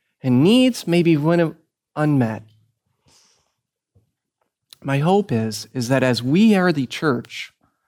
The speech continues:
that we start to learn together and practice what it means to have forgiveness, so that the world around us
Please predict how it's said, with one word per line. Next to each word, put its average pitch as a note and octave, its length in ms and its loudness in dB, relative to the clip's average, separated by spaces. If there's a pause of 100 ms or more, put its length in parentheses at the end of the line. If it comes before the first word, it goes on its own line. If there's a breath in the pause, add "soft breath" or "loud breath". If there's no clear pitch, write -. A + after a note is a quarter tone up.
(920)
that D#3 120 -2
we G3+ 140 2
start A3 320 -2
to D#3+ 100 -2
learn D3 360 0
together G3 500 -2
and A2+ 280 -8
practice F#3 840 -6 (480)
what C3 100 -2
it B2+ 100 0
means C3 280 2
to - 80 -10
have A2+ 220 -6
forgiveness, - 680 -16 (1160)
so G3 200 0
that E3+ 160 -2
the E3 80 2
world B3+ 440 2
around G#3 540 2
us - 480 -8